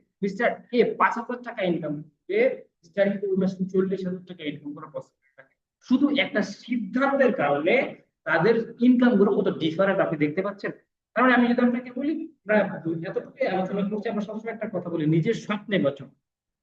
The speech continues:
আর স্বপ্নে, নিজের স্বপ্নে বাঁচো, যদি আপনি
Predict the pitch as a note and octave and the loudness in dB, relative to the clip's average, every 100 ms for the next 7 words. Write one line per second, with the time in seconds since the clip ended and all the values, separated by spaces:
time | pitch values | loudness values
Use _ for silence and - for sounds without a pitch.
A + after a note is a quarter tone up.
0 | _ _ - F#3 A3 F#3 F#3 - - F#3 | _ _ 0 2 2 0 -4 -6 -4 -2
1 | G3 A3 F#3 F3+ F#3 G3+ F#3+ G#3+ A3 A3 | 0 0 0 -2 0 0 0 0 0 -2
2 | G#3+ | -2